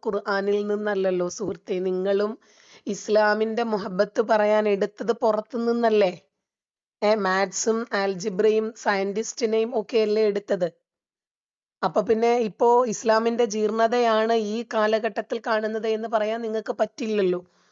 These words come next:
നിങ്ങളും ഇരുന്നൂറ് വർഷങ്ങൾക്ക് ശേഷമാണ് ഇസ്ലാം വന്നത് എന്ന് പറയുന്നു.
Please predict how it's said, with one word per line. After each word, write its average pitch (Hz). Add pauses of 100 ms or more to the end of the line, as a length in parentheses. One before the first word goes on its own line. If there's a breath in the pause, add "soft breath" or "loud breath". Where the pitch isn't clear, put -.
(340 soft breath)
നിങ്ങളും 240
ഇരുന്നൂറ് 233
വർഷങ്ങൾക്ക് 240
ശേഷമാണ് 208
ഇസ്ലാം 196
വന്നത് 190
എന്ന് 190
പറയുന്നു. 185